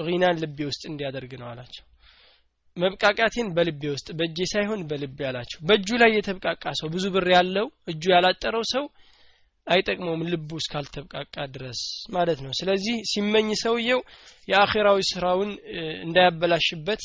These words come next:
አላህን በጣም በመፍራት ልቡ ተብቃቅቶ እጁ ደግሞ የተዘረጋ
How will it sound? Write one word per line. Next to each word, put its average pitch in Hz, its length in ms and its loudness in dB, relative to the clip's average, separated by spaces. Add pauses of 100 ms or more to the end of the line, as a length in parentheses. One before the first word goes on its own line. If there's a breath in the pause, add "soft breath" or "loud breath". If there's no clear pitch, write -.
አላህን 185 420 2
በጣም 170 340 -2
በመፍራት 165 600 0 (880 soft breath)
ልቡ 180 340 2
ተብቃቅቶ 175 560 0 (140)
እጁ 165 240 -6
ደግሞ 170 320 0
የተዘረጋ 151 640 -2